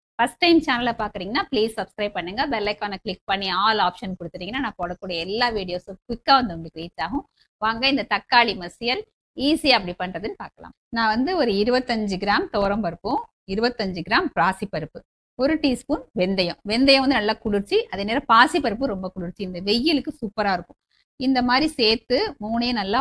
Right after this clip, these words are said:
wash பண்ணி ஊற வச்சு வச்சிருக்கேன். உங்களுக்கு பாசி பருப்பு வேண்டாம்னா, ஃபுல்லாவே துவரம் பருப்பு கூட நம்ம யூஸ் பண்ணிக்கலாம். இது ஒரு அரை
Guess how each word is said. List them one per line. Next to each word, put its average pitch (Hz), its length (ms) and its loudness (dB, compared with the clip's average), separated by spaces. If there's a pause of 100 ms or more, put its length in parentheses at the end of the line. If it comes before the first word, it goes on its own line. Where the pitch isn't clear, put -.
(140)
wash 196 360 2
பண்ணி 185 240 -6 (220)
ஊற 247 100 4 (100)
வச்சு 196 180 -4
வச்சிருக்கேன். - 400 -10 (340)
உங்களுக்கு 233 320 -2
பாசி 294 300 6
பருப்பு 247 280 0
வேண்டாம்னா, 220 480 0
ஃபுல்லாவே 240 500 2
துவரம் 220 300 -2
பருப்பு - 200 -8
கூட 247 160 -4
நம்ம 196 200 -2
யூஸ் 185 240 -6
பண்ணிக்கலாம். 175 420 -12 (720)
இது 240 160 -2
ஒரு 254 160 6
அரை 254 160 8